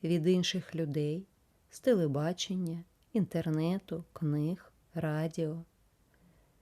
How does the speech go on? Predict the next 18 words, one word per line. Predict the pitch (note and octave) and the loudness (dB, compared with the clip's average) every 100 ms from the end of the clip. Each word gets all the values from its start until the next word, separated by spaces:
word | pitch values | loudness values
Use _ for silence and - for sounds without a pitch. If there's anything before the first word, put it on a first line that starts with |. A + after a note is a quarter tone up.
| _ _ _ _ - | _ _ _ _ 0
Ти | G#3 | 2
зосереджуєш | F#3 G#3 - G#3+ G#3+ B3 A#3+ A3+ G#3+ - | 4 0 2 4 6 4 4 2 2 0
свою | G3 G3+ G3 G3 | 0 2 4 4
увагу | F#3+ G3 A#3 A3+ | 2 0 0 2
на | G#3 G3 | 2 2
всьому | - - G#3 G3+ | 0 0 2 2
позитивному, | - F#3 F3 F3 G3 G#3+ A#3+ A3 G3 G3+ - _ | 0 0 0 -2 0 2 2 2 0 -2 -8 _
що | - - G3 | -10 -2 0
є | F#3 G3 B3+ | 2 2 0
в | |
цьому | B3+ - G3+ F#3+ | -4 0 2 2
світі. | - - C#3+ D3 - - F#3+ - _ _ _ - - - _ _ _ _ _ _ _ _ | -2 -6 -4 -6 -8 -12 -14 -16 _ _ _ -20 -20 -20 _ _ _ _ _ _ _ _
Ти | G3+ | -4
пишаєшся | - F#3+ - F#3+ F3+ F3+ - F3+ | -2 -2 0 2 2 2 -2 -4
собою | - F#3 D#3+ E3+ A3+ G#3 D#3 _ - | -2 -2 0 0 0 -2 -6 _ -6
і | |
своїми | - - F3+ G#3 A#3+ A#3 | -2 2 4 6 6 4
досягненнями. | G#3 G3+ - G3 C#3+ D#3+ D3+ C#3+ C#3 C3+ D#3+ | 0 -2 -2 0 0 0 0 0 -2 -4 -8